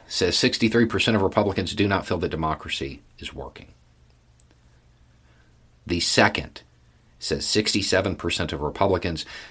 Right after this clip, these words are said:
feel that voting is not a right. It's a privilege,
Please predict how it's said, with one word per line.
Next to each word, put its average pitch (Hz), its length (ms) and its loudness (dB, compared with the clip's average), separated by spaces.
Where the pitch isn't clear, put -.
feel 98 200 2
that 80 120 -2
voting 123 400 8
is 87 240 -2
not 101 180 8
a 135 60 8
right. 123 640 6
It's - 180 -8
a - 60 -6
privilege, - 680 -4